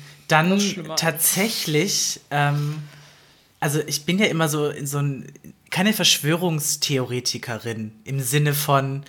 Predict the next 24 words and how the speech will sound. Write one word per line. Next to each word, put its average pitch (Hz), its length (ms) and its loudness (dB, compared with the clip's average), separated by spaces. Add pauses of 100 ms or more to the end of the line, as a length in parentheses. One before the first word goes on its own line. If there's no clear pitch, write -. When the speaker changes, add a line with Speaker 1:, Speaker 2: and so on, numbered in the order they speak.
(380)
Speaker 1:
sondern 151 300 2
ich 147 100 -4
bin 151 120 -4
immer 160 200 0
so, 151 120 -2
okay, 165 280 -4
das 147 180 -6
ist 214 160 -4
eine 214 120 -2
Option, 208 360 -4
das 175 160 -6
ist 190 120 -4
eine 202 100 0
Option, 175 240 -8
das 160 120 -6
ist, 135 100 -8
dann 156 140 -2
hab 214 100 0
ich 202 100 -4
mir 202 80 2
überlegt, 170 380 -2
so 160 120 -6
heute 147 200 -6
früh, 156 300 -6